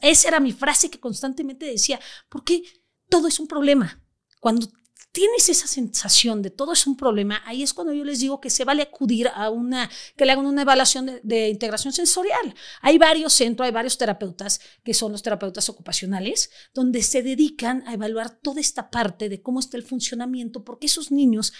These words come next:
hay que ayudarles un poquito a acomodar, son herramientas, ¿no? Son herramientas para ayudarles a acomodar, pero ¿qué crees, Oso? Lo que descubrí en base a lo que estudié es que el rol principal para ayudar a estos niños somos los papás.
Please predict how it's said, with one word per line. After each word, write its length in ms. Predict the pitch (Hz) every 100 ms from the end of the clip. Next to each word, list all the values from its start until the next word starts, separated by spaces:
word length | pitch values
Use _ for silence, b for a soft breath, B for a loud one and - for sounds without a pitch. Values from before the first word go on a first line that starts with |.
| B -
hay 140 | 302
que 140 | 311
ayudarles 500 | 359 330 349 359 349
un 60 | -
poquito 480 | 330 - 269 294 285 b b -
a 180 | 277 247
acomodar, 680 | 240 277 247 247 233 233
son 220 | - 339
herramientas, 640 | 349 294 254 254 233 175 175
¿no? 360 | 196 254 - - B B
Son 200 | - 294
herramientas 480 | 320 277 240 240 254
para 100 | 226
ayudarles 280 | 208 233 226
a 40 |
acomodar, 460 | 208 208 202 196 -
pero 220 | 254 208
¿qué 120 | 202 233
crees, 300 | 240 240 -
Oso? 240 | 175 202
Lo 120 | 196
que 120 | 202
descubrí 800 | 202 190 - - 190 226 247 - b b b
en 260 | - 208 208
base 300 | 233 226 233
a 40 |
lo 160 | 208 -
que 80 |
estudié 640 | - - 202 202 214 214 233 b b -
es 300 | 240 254 -
que 140 | 254
el 100 | 240
rol 420 | 214 247 254 254
principal 680 | 254 262 240 - 175 220 220
para 180 | 208 202
ayudar 320 | 185 208 208
a 40 |
estos 300 | 214 - 220
niños 220 | 220 202 196
somos 240 | 220 202
los 160 | 185 -
papás. 680 | 170 - 180 - - -